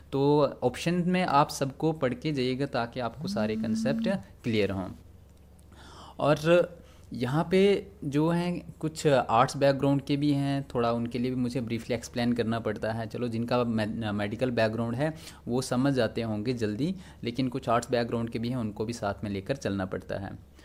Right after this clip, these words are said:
तो देखिए गाइस, पहला क्वेश्चन अब आपके सामने, "An instrument used to measure atmospheric pressure is।" तो देखिए गाइस, एटमॉस्फेरिक प्रेशर को मेजर करने के लिए हमारे पास कौन सा इंस्ट्रूमेंट होता है?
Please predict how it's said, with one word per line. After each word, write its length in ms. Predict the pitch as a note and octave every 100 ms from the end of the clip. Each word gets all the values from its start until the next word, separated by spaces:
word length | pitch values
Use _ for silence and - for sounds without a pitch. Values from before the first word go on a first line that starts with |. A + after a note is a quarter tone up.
| - - -
तो 60 | A#2+
देखिए 240 | C#3+ F3
गाइस, 200 | E3 E3+
पहला 260 | D3+ C3 D3+
क्वेश्चन 320 | D3+ D3 D#3+
अब 120 | D3+
आपके 220 | C#3 C#3
सामने, 360 | C#3+ D3 D3 C#3 D3 - - D3
"An 80 | D3
instrument 480 | D#3 D#3 F3 F3+ F3
used 260 | D3+ D3+
to 100 | D#3
measure 280 | D#3 D3+ D3+
atmospheric 520 | D3 B2+ B2 - D3 C#3+ -
pressure 380 | G#2+ - G2
is।" 100 | F2+ F#2+ A2 - - - -
तो 60 |
देखिए 240 | B2+ D3+ E3+
गाइस, 160 | E3+
एटमॉस्फेरिक 760 | E3+ B2 C3 C#3 D3 D3+ D3+ D#3
प्रेशर 440 | B2+ - - C#3+ - -
को 140 | - C#3+
मेजर 380 | B2 A#2 C3+ C#3
करने 340 | C3+ B2+ C3
के 120 | C3
लिए 240 | B2+ C3 C3 A2
हमारे 240 | A2 A2+
पास 260 | A#2 B2 -
कौन 240 | G#2 G#2+
सा 340 | - D3 D#3 G#2+
इंस्ट्रूमेंट 600 | G2+ - G2+ G#2 C#3 -
होता 240 | - G#2 G2
है? 200 | G2